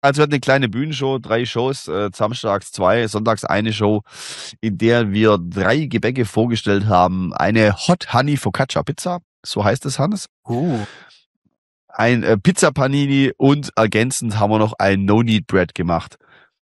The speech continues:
Speaker 1: Äh, das, äh, die Focaccia und die Pizza Panini haben wir quasi aus einem, aus einem Teig gemacht, äh, welchen wir beide sehr feiern. Das ist ein Rezept von einem,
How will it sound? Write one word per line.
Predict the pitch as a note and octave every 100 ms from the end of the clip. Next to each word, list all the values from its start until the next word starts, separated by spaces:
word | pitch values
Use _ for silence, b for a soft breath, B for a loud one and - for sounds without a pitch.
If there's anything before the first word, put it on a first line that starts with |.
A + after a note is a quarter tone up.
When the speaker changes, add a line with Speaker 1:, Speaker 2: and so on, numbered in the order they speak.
| _
Speaker 1:
Äh, | - G2+ G#2 F2+
das, | G#2 A2 G#2+ -
äh, | G#2+ G#2 G#2
die | F#2 A2
Focaccia | - B2+ B2 C#3+ B2
und | G#2+
die | A2+
Pizza | C#3+ C#3
Panini | A#2 A#2 A#2+
haben | A2
wir | A2
quasi | - G#2+ G#2
aus | G2+
einem, | G#2+ G2+
aus | - G#2
einem | G#2 F2 _
Teig | - A#2 C3+
gemacht, | A#2 G#2+ A2+ -
äh, | G2 G2+
welchen | G#2+ A2
wir | G#2
beide | F#2+ F#2+ A2+ G#2+
sehr | - G2+
feiern. | - G2 C3 C3
Das | G#2+ G2+
ist | A2+
ein | G#2
Rezept | G2 F#2+ A2+ A#2
von | - G2
einem, | - G#3 G2+ G3+